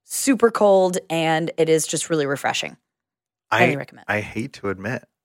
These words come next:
Speaker 2: <gasps> I think I've only been in the Backwater Bar, like, once.
Speaker 1: Get outta here.
Speaker 2: Ever.
Speaker 1: What?
Speaker 2: I don't know why.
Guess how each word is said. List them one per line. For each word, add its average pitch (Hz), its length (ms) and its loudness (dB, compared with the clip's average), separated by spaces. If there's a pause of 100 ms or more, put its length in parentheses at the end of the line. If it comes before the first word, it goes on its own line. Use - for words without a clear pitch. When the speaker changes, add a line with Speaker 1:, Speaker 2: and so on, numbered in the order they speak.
(140)
Speaker 2:
<gasps> - 20 -8 (400)
I - 100 0
think - 240 -2
I've 151 160 0
only 113 200 -2
been 110 160 -2
in 107 80 -4
the 92 60 -6
Backwater 87 380 -2
Bar, 82 180 0
like, 73 180 -8
once. - 560 -10
Speaker 1:
Get 151 140 4
outta 135 180 -8
here. - 100 -10
Speaker 2:
Ever. 90 340 -8 (120)
Speaker 1:
What? 311 400 -4 (120)
Speaker 2:
I 220 100 4
don't 262 140 6
know 254 100 6
why. 254 400 2